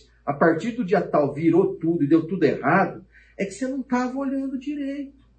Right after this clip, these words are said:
Essa é a única resposta adequada.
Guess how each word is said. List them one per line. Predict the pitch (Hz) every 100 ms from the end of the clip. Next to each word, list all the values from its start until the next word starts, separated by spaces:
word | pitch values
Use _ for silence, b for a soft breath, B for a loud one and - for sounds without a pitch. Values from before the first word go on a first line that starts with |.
| _ _ _ _ _ _ _ _
Essa | - 240 -
é | 330
a |
única | 247 269 269 269 - 240 220 185
resposta | 175 185 - - 160 156 151
adequada. | 135 143 143 113 95 -